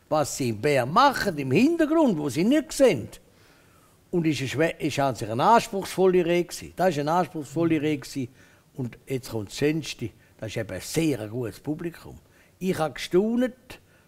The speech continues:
sechzig-minütige Rede, mit einem ganz ernsthaften Teil, das ist totenstill. Und, aber sie reagieren dann sofort auf den Humor, schnell. Ähm, man merkt, die sind ganz bei der Sache.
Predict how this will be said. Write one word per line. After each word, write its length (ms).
sechzig-minütige 1160
Rede, 320
mit 320
einem 340
ganz 420
ernsthaften 1040
Teil, 260
das 220
ist 300
totenstill. 880
Und, 240
aber 300
sie 220
reagieren 720
dann 180
sofort 340
auf 240
den 160
Humor, 540
schnell. 560
Ähm, 440
man 100
merkt, 540
die 100
sind 240
ganz 340
bei 120
der 160
Sache. 440